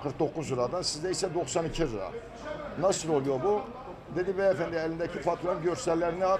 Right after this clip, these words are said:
dedi. Görselleri aynı onlara attım. Dün tekrar aradım. Dedi, "Görselleri görüyoruz," dedi. "Yetkililer sizi arayacak."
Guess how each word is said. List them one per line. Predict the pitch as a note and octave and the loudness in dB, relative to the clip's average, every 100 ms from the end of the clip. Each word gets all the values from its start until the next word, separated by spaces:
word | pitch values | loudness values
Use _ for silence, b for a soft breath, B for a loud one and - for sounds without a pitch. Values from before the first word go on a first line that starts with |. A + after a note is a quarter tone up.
| - | 0
dedi. | E3+ G3 G#3 - - - - - - - B2+ | -4 -4 -4 -8 -12 -14 -14 -14 -16 -10 0
Görselleri | E3 - F3 F3+ F3+ | 0 2 4 4 4
aynı | F#3 F#3+ F3+ | 4 4 2
onlara | F3 F3 F#3 | 0 2 4
attım. | E3+ - F#3+ E3+ | 2 -2 -4 -2
Dün | F#3 F#3 | -2 2
tekrar | F#3+ F#3+ E3 C#3+ | 2 4 4 4
aradım. | C3+ C3+ C#3 G3+ A#3+ - - - - - - - - | 4 4 2 0 -2 -14 -18 -18 -18 -16 -16 -16 -4
Dedi, | D#3+ F#3+ D#3+ | 0 0 2
"Görselleri | F3 - E3+ F3 F#3 | 2 4 2 4 2
görüyoruz," | E3 F3 F#3+ F3+ D#3 C3 | 4 4 4 2 2 0
dedi. | F3 | -2
"Yetkililer | F#3 F3 - E3 G3 | 2 2 2 0 0
sizi | - F#3+ | 4 6
arayacak." | F3+ E3+ A#2 A2+ | 6 8 6 4